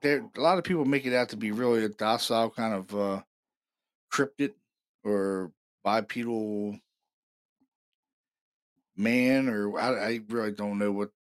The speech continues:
what they are. Are they some kind of off, off breed of us, or,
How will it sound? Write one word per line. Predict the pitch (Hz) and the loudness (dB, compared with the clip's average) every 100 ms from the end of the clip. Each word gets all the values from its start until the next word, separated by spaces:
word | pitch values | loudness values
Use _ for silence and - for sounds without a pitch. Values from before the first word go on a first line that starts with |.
| _ _ _ _ _ - | _ _ _ _ _ -10
what | 98 - | -10 -8
they | 90 | -10
are. | 95 95 90 - | -8 -8 -10 -10
Are | 101 98 | -8 -6
they | 98 98 95 _ _ _ _ _ _ _ _ _ _ _ _ _ _ - | -4 -6 -8 _ _ _ _ _ _ _ _ _ _ _ _ _ _ -8
some | - 110 | -6 -2
kind | 113 101 | 0 2
of | |
off, | 85 113 110 - - - _ _ _ _ _ _ _ _ _ _ _ | 4 6 6 2 -10 -14 _ _ _ _ _ _ _ _ _ _ _
off | 117 127 - | 6 6 4
breed | 113 131 135 | 0 4 6
of | 113 110 | 4 6
us, | 131 160 156 - | 6 6 4 2
or, | 117 107 101 | 2 2 2